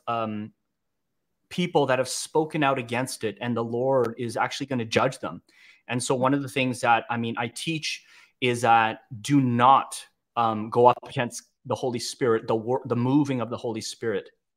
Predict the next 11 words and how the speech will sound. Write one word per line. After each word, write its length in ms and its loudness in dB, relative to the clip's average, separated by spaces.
because 720 -2
it 160 0
is 200 -2
something 360 2
that 160 0
is 340 -6
actually 380 -2
quite 340 -2
grievous. 640 -6
Um, 440 2
and 440 -2